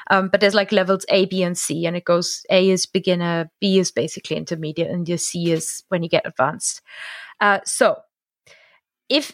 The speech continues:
<sighs> someone on the A levels, A one, A two, um, this goes, I think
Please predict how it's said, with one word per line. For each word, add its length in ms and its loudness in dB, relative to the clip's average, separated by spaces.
<sighs> 400 -10
someone 380 2
on 180 0
the 200 0
A 180 4
levels, 760 -4
A 160 4
one, 540 0
A 160 -2
two, 520 -4
um, 240 2
this 200 -4
goes, 520 0
I 80 0
think 280 -4